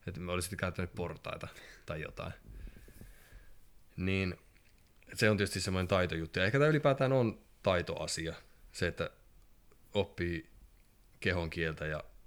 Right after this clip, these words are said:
ja jotain äänenvärinää ja muuta. Mutta jos tää on taitoasia, niin hyvänä juttuna, niin tää on myös semmoinen taito, mitä pystyy harjoittelemaan.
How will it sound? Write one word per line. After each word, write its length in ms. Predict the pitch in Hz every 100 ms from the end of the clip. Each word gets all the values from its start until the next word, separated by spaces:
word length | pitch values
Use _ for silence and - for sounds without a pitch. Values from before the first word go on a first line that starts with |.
| -
ja 100 | 80
jotain 320 | 73 76 76 -
äänenvärinää 680 | 87 85 78 78 78 76 76
ja 80 |
muuta. 340 | 78 85 82 85 -
Mutta 240 | 98 95 90 - - -
jos 140 | 95 -
tää 80 |
on 80 | 92
taitoasia, 500 | 113 110 104 101 107
niin 220 | 98 95 -
hyvänä 260 | 104 98 95
juttuna, 360 | 92 - 104
niin 80 | 92
tää 100 | 92
on 60 | 95
myös 140 | 95
semmoinen 180 | 107 98
taito, 220 | 98 92
mitä 140 | 95 95
pystyy 280 | 101 - 107
harjoittelemaan. 680 | 98 80 - - 85 87